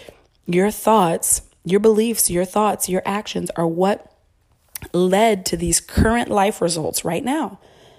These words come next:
in the life audit. So your actions are in there. All of those three things combined is that's what's coming, that's what's, you know, being spit out onto, into this physical realm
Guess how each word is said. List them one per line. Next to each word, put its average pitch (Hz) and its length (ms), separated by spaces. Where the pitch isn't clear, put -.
in 175 80
the 180 100
life 196 300
audit. 233 520
So 202 200
your 196 320
actions 202 500
are 180 160
in 247 200
there. 98 320
All 208 200
of 240 120
those 220 160
three 214 200
things 202 440
combined 196 680
is 190 140
that's 214 320
what's 208 260
coming, 196 520
that's - 280
what's, - 400
you 196 120
know, 180 100
being 196 300
spit - 260
out 214 320
onto, 175 480
into 185 240
this 180 180
physical 180 420
realm 175 360